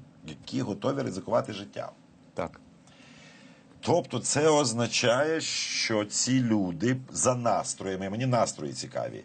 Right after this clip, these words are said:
Speaker 2: Мгм.
Speaker 1: Якщо завтра, е, війна, я-, якщо завтра в поход там на Сталін поведет, то вони легко і невимушено візьмуть зброю і підуть на Східний фронт і будуть воювати.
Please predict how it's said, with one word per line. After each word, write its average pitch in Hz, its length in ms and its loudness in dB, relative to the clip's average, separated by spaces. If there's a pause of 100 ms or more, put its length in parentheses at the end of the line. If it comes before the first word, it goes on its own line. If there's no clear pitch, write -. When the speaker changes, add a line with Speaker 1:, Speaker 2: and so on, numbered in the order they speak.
Speaker 2:
Мгм. 87 480 -6 (240)
Speaker 1:
Якщо 110 320 0
завтра, 143 680 4 (240)
е, 90 260 6 (540)
війна, 120 440 2
я-, 104 420 0
якщо 101 260 -4
завтра 101 340 2
в - 140 -6
поход 180 460 2
там 80 200 2
на - 120 -2
Сталін 73 440 0
поведет, 71 340 -8 (880)
то 98 100 -2
вони 127 340 2
легко 135 760 2
і 117 80 -4
невимушено 120 560 -2
візьмуть 104 420 -2 (500)
зброю 127 520 2 (100)
і 120 60 -4
підуть 113 400 -2
на 98 100 -4
Східний 92 440 -6
фронт 127 460 0
і 92 60 -8
будуть 110 280 -6
воювати. 87 480 -4